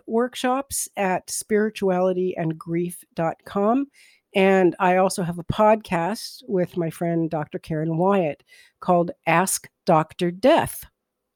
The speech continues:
dot com. And that's, uh, important to note that doctor is spelled out.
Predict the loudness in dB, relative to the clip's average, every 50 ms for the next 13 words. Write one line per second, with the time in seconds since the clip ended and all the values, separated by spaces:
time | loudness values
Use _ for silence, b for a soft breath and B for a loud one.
0 | _ _ -4 -2 -2 -2 -2 -4 -4 -4 -2 -2 -4 -6 b b b b b b
1 | b 4 6 6 6 6 6 4 2 0 -2 0 0 0 0 0 4 4 4 4
2 | 2 0 0 4 6 6 6 6 4 2 -2 -2 -2 -2 0 2 4 4 4 4
3 | 4 2 0 2 2 2 2 -2 -4 -4 -2 0 2 2 4 4 4 2 2 2
4 | 2 0 -2 -4 -10